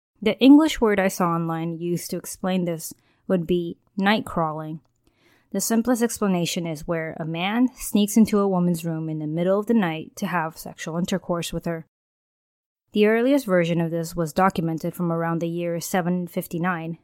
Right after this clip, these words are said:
and back then, monogamy wasn't really the same as it is today. When couples got married,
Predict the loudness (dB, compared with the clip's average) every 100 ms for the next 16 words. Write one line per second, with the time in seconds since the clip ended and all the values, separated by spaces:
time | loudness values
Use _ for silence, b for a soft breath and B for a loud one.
0 | _ _ -2 0 2 2 0 0 2 4
1 | 2 b b b b b 2 6 6 6
2 | 4 2 -2 4 4 4 -2 -2 -2 -4
3 | -4 -4 -2 -4 -4 -4 -6 -6 -2 -2
4 | -2 -6 -16 _ _ _ _ _ _ _
5 | _ _ 0 0 4 4 6 4 2 2
6 | 2 2 0